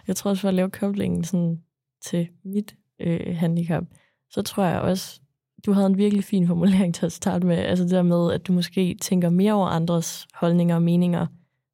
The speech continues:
end du måske ønsker, at du gjorde. Sådan tror jeg også, at jeg faktisk selv er. Og giver måske også nogle gange udtryk for, at andres meninger betyder mindre, end de egentlig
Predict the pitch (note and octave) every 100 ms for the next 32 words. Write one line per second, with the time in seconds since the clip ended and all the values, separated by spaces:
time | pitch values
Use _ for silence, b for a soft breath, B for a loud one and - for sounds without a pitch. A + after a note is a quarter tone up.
0 | - F#3+ F3+ E3+ E3+ E3 - F#3 - -
1 | _ - F3 E3+ - - - _ E3 E3
2 | E3 - D#3+ F3 E3+ B B B B -
3 | G#3+ G3 - F3+ - - E3 - - _
4 | - E3 - - C#3+ D3 D#3+ - F#3 E3
5 | - E3+ _ _ _ - F3 F3 E3 D#3+
6 | F#3+ F3 E3+ G#3 B3 A#3 F#3 F#3+ - A#3+
7 | - G#3+ F3+ F3+ E3+ - F3 - - E3+
8 | F3 E3+ F3 E3+ E3+ E3 G3+ F3 E3 E3+
9 | F3 D#3+ D#3+ E3+ D#3 D3+ D3+